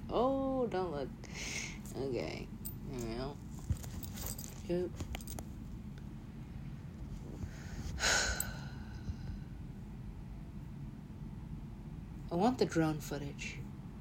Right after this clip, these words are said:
For what? You know what. This is beautifully government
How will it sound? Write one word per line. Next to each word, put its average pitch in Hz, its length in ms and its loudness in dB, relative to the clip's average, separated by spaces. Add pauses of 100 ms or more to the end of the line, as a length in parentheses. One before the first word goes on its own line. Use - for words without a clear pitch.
(760)
For 160 240 4
what? 143 380 10 (600)
You 190 120 2
know 160 220 2
what. 151 200 0 (3500)
This 359 540 8 (2250)
is - 260 4 (720)
beautifully 156 1300 10 (180)
government 185 500 8